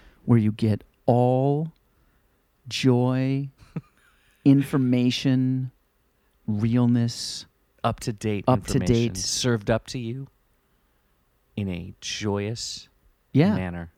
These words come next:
Speaker 1: In a, in a way where, you know, you, it's good. It's a good way. This is the good way.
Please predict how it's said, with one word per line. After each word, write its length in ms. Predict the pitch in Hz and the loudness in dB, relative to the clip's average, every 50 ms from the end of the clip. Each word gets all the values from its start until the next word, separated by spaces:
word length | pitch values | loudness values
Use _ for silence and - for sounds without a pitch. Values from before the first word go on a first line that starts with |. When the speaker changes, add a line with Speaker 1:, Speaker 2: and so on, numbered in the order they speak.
| _ - | _ 0
Speaker 1:
In 100 | - 127 127 | 2 2 2
a, 40 | - - | 4 2
in 100 | 120 117 | 0 2
a 60 | 113 | 2
way 280 | 113 123 123 123 127 127 | 2 2 2 2 2 2
where, 480 | 120 120 117 113 110 110 107 110 - _ _ _ _ _ _ _ _ _ _ _ _ _ _ _ _ _ _ _ _ _ _ _ - | 4 4 4 4 4 2 0 -2 -4 _ _ _ _ _ _ _ _ _ _ _ _ _ _ _ _ _ _ _ _ _ _ _ -6
you 140 | - 120 110 | -2 0 2
know, 140 | 107 104 101 | 2 2 0
you, 260 | 104 104 117 110 - - | 0 0 -2 -2 -2 0
it's 260 | 113 113 107 - - | 0 -2 -2 -2 0
good. 320 | - 160 175 151 - - - - - - _ _ _ - _ _ _ _ _ | 2 2 4 4 2 -2 -8 -20 -20 -20 _ _ _ -20 _ _ _ _ _
It's 120 | - - | -12 -10
a 40 | 117 | -8
good 220 | 113 113 143 160 156 110 | 0 2 2 4 4 2
way. 320 | 107 90 82 113 117 - - - _ _ - - _ _ _ _ _ _ _ _ _ _ _ _ _ _ _ - | -2 -4 -4 -8 -12 -14 -16 -20 _ _ -20 -20 _ _ _ _ _ _ _ _ _ _ _ _ _ _ _ -14
This 100 | - - | -10 -8
is 100 | 110 - | -8 -6
the 100 | 175 143 | -8 -10
good 260 | - - 143 139 131 123 | -4 0 0 0 0 -2
way. 260 | 113 98 95 95 113 | -4 -4 -4 -6 -10